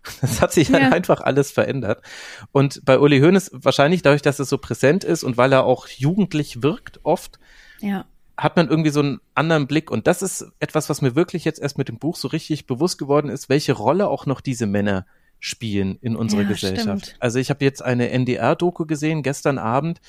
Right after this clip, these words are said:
Speaker 1: die Welt der Superreichen, wie die Superreichen in Deutschland Einfluss nehmen. Da ging's unter anderem um Klaus-Michael Kühne
Speaker 2: Mhm.
Speaker 1: und, äh, und noch ein paar andere Mäzene, äh, noch um Her-, einen Herrn Schwarz aus Heilbronn zum Beispiel, der da ganz, ganz viel Geld hingibt,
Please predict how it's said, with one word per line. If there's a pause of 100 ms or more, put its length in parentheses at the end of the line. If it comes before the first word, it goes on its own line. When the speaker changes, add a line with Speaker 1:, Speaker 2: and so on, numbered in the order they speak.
(440)
Speaker 1:
die
Welt
der
Superreichen,
wie
die
Superreichen
in
Deutschland
Einfluss
nehmen.
Da
ging's
unter
anderem
um
Klaus-Michael
Kühne (320)
Speaker 2:
Mhm.
Speaker 1:
und,
äh,
und
noch
ein
paar
andere
Mäzene,
äh,
noch
um
Her-,
einen
Herrn
Schwarz
aus
Heilbronn
zum
Beispiel,
der
da
ganz,
ganz
viel (320)
Geld
hingibt,